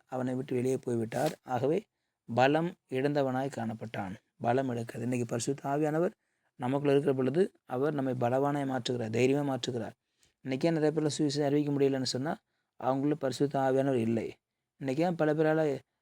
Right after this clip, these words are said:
அ, இயேசுக்கு சாட்சியா வாழ முடியலன்னு சொன்னா பயம். காரணம், அவர் நமக்கு பயமுள்ள ஆவியை கொடாமல் அன்பும் தெளிந்த புத்தியுமுள்ள ஆவியை கொடுத்திருக்கிறார். எப்போ? பரிசுத்த ஆவியானவர் நமக்குள்ள வருகிற பொழுது.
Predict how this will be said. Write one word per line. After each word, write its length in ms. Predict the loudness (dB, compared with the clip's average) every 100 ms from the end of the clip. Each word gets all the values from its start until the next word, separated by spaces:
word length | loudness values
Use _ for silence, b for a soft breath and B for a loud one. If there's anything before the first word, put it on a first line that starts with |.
| _ -6
அ, 100 | 2
இயேசுக்கு 440 | 4 4 2 0 -2
சாட்சியா 300 | -2 -2 -2
வாழ 280 | 0 0 0
முடியலன்னு 200 | 0 -2
சொன்னா 320 | -2 -4 -4
பயம். 460 | 0 2 2 0 -6 _ _
காரணம், 440 | 0 0 0 -4 -8 _ _ _ _ -6
அவர் 260 | 0 2
நமக்கு 340 | 2 -2 -2 0
பயமுள்ள 640 | 2 2 2 2 2 4
ஆவியை 160 | 2
கொடாமல் 580 | 2 0 0 0 -2 -6 -12 _
அன்பும் 540 | -6 -2 0 0 -2
தெளிந்த 400 | -2 -2 0 0
புத்தியுமுள்ள 400 | -2 -2 -4 0
ஆவியை 180 | 0 0
கொடுத்திருக்கிறார். 640 | -2 -4 -4 -4 -2 -2
எப்போ? 400 | -4 -6 -2 -2 -4 _ _ _
பரிசுத்த 500 | -6 -2 0 0 0
ஆவியானவர் 380 | 0 2 0 0
நமக்குள்ள 440 | -2 -4 -4 -4
வருகிற 300 | -2 -2 -2
பொழுது. 380 | -4 -4 -4 -6